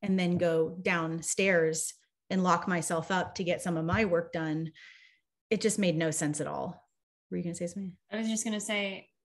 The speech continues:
Speaker 2: most women, this is what they
Speaker 1: It's their life.
Speaker 2: accept as normal.
Speaker 1: Yeah.
Speaker 2: And
Speaker 1: Well.
Speaker 2: yeah, and ignoring that feeling that's like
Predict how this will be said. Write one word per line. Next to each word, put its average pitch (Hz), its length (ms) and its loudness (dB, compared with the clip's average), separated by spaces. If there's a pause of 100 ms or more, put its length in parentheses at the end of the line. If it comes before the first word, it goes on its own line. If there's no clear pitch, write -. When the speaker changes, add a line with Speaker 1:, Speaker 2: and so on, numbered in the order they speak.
Speaker 2:
most 196 520 -6 (440)
women, 190 560 -4 (200)
this 214 200 -4
is 190 120 -4
what 190 220 -2 (600)
they 180 220 -2
Speaker 1:
It's 175 100 -2
their 220 100 4
life. 269 260 6
Speaker 2:
accept - 400 -2
as 190 340 -2
normal. 247 300 4
Speaker 1:
Yeah. 214 140 2 (140)
Speaker 2:
And 190 360 -4
Speaker 1:
Well. - 420 2 (200)
Speaker 2:
yeah, 190 300 0 (680)
and 226 160 2
ignoring 208 580 2
that 175 280 0 (140)
feeling 185 480 -6
that's 170 260 -8
like 165 280 -8